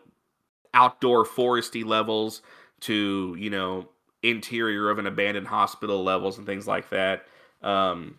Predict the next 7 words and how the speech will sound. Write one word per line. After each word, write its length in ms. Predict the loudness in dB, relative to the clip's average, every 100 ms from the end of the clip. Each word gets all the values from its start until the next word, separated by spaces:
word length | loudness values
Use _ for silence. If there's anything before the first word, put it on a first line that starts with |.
| _
there's 160 | -6 2
different 260 | 2 2
enemy 240 | 0 -2 -2
designs 640 | -2 2 4 4 2 -4 -10 -14
from 280 | -4 -2 2
your 120 | 2
run-of-the-mill 800 | 6 6 6 4 4 6 2 -2